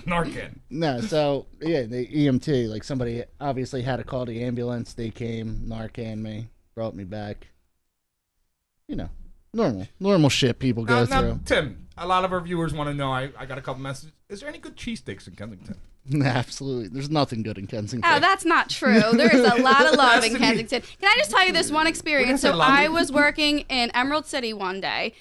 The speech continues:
Speaker 3: It's used to be one of the homeless encampments before they evict them, um, in Emerald and, and Lehigh. I was in the encampment working, doing my thing,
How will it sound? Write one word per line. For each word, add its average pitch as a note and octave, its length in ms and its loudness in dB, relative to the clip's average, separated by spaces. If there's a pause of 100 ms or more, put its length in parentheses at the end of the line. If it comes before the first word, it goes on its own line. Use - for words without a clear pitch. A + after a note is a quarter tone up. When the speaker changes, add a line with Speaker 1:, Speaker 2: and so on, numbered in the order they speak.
(240)
Speaker 3:
It's A#3 260 -6 (240)
used C4 300 -6
to C4 80 -8
be B3 100 -6
one A3+ 140 -2
of A3 80 -2
the G#3+ 100 -4
homeless A3+ 300 -4
encampments G#3+ 400 -8
before A3 380 -10
they G3 280 -6
evict - 460 -12
them, B3+ 280 -6 (380)
um, A3 460 -4
in G#3+ 360 -6
Emerald A3+ 340 -4
and, G3+ 200 -4
and G#3+ 220 -4
Lehigh. G#3 520 0
I A#3 140 0
was A3+ 160 -2
in C4 200 -4
the C#4+ 100 -2
encampment B3+ 420 -6
working, A#3 520 -4
doing C4 260 -4
my C4 160 -2
thing, A#3+ 380 -6